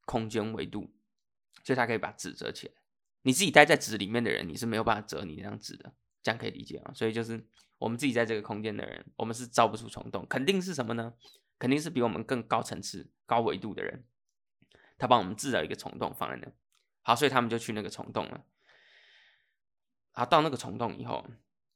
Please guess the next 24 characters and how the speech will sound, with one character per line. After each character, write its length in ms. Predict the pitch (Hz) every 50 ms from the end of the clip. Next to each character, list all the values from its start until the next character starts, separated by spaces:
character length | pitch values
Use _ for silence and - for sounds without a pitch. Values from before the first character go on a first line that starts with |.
| _ _ _ _ _ _ _ _ _ _ _ _ _ _ _ _ _ _ _ _ _ _ - 131
他 80 | 131
们 80 | 120 117
就 220 | 120 113 107 107
穿 220 | 104 - - 107 110
进 140 | 110 107 107
去， 160 | - - -
穿 160 | - 120 117
进 100 | 113 110
去 40 | 104
到， 360 | 110 98 - 113 - - - -
跑 100 | - -
到 120 | 101 117 117
很 100 | 117 98
远 140 | 104 85
的 80 | 62 50
地 160 | - 98 90
方， 280 | - - - - 120 120 123
就 80 | 131 135
代 120 | 160 151
表 120 | 113 98
说 160 | 117 123 123 123
有 120 | 113 107
人， 240 | 107 90 117 113 - -
有， 160 | - -